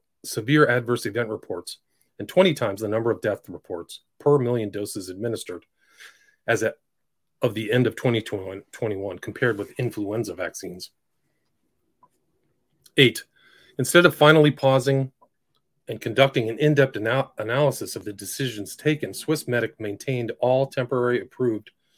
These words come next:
in twenty twenty twenty-two, too, despite the fact that, in addition to all previous risk and legally relevant facts, it was also known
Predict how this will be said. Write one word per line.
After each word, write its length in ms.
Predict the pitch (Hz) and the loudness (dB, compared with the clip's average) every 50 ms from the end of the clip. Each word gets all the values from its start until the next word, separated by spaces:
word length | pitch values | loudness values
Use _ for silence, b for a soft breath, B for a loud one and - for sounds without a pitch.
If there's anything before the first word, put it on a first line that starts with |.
| _ _ _ _ _ _ - | _ _ _ _ _ _ -12
in 80 | 107 | -10
twenty 300 | - - 143 135 131 120 | -4 0 0 2 2 0
twenty 280 | 120 - - 127 127 117 | -2 -2 -2 -2 -2 -2
twenty-two, 580 | - - 135 117 110 104 - - - 143 107 - | -4 -4 -6 -6 -6 -6 -6 -2 -2 -2 -2 -2
too, 380 | - - - 208 196 139 95 | -6 -6 -2 0 2 2 2
despite 420 | 95 107 101 - - 131 147 151 147 | 0 -4 -10 -6 -2 0 0 0 -2
the 60 | 127 | -4
fact 320 | - - 104 98 101 - - | -6 -4 -6 -6 -6 -6 -6
that, 180 | 98 98 - | -6 -6 -6
in 160 | - 107 101 | -8 -10 -10
addition 380 | 98 95 107 131 131 - 151 131 | -8 -2 0 0 0 2 0 -2
to 120 | - 113 104 | -2 -2 -2
all 160 | 107 120 127 | 0 0 0
previous 460 | 127 - 135 127 120 123 117 - - | -2 -2 -4 -2 -2 -2 -2 -2 -4
risk 260 | 113 123 123 - - | -4 -4 -4 -4 -8
and 120 | 101 101 107 | -8 -6 -4
legally 360 | 127 131 123 120 117 107 - _ _ _ _ _ | -4 -2 0 -2 -2 -2 -4 _ _ _ _ _
relevant 380 | 131 127 120 117 101 95 90 - | 0 2 2 0 -2 -6 -10 -6
facts, 500 | - 143 143 123 107 - - - - b b b b b b b b b b b b | -2 0 0 0 -2 -4 -8 -12 -16 b b b b b b b b b b b b
it 60 | 123 | 0
was 120 | 117 - | 0 2
also 360 | 135 139 143 156 151 170 165 | 4 4 6 6 6 4 4
known 420 | 151 135 120 117 113 113 123 127 | 4 4 2 2 2 2 0 -2